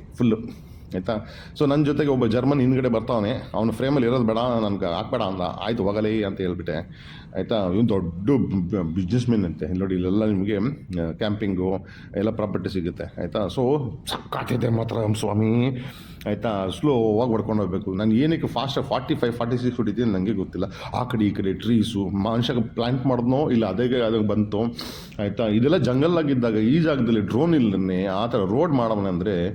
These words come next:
ಅದು, ಆ, ಆ ಆ, ಅದು ಅದಕ್ಕೆ ಹೆ-, ಹೆ-, ಏನೋ ಏನ್ ಅನ್ಬೇಕು, ಹ್ಮ್, ಅಪ್ರಿಷಿಯೇಟ್ ಮಾಡ್ಬೇಕು. Look at this beauty, ಯಾರ್. ಇಲ್ಲ, ಇಲ್ಲ, ಜಾಸ್ತಿ ನನಗೆ ಅಗ್ರಿಕಲ್ಚರಲ್ ಫೀಲ್ ಕಾಣಿಸಿಲ್ಲ. ಅಗ್ರಿಕಲ್ಚರ್ ಬೆಳೆಯೋದು ಗಿಳಿಯೋದು ಕಾಣಿಸಿಲ್ಲ. ಜಾಸ್ತಿ ಅರ್ಕನೆಟ್ ಟ್ರೀಸು,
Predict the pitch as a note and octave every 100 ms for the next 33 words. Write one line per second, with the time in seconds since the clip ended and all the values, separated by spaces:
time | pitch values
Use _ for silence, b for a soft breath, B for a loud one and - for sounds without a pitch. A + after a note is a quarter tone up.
0 | B B - G#2+ A2 A#2 F#2 D#2+ G2+ G2+
1 | E2 G2 G2+ G2+ F2 E2 D#2+ E2+ F#2+ F#2
2 | - - F2+ F2+ F2+ E2 F#2 E2+ F#2+ -
3 | - - - F#2+ C3 D#3+ G#2+ B2 C3 B2
4 | E3 A3 E3 G#2 F#2+ F2+ F2+ E2 D2+ -
5 | - - B B - E2+ - - - -
6 | F#3+ F3+ G3+ D3+ A2+ F#2+ G#2 G2+ B2 G#2+
7 | F#2 D#2+ E2+ G2+ G#2+ G#2+ F#2+ E2 E2+ D#2
8 | - - - - - - - - - -
9 | - - - - B B B F3 A3 G#3
10 | D#3 F3 F#3 G#3 F#3 F3 C#3 F3 F#3+ D3
11 | A#2 C3+ G3 G3+ E3 E3 E3 G3+ F3+ B2
12 | E3 E3+ A#2+ - - - - - - -
13 | B B B B B - A#2 D3+ F#3 F3+
14 | - C3+ A2+ D3+ F3 C#3+ D3 B2+ B2 B2+
15 | A#2+ G2 C#3 E3 B2 G#2+ D#3+ D#3+ D#3+ C3
16 | A#2+ B2+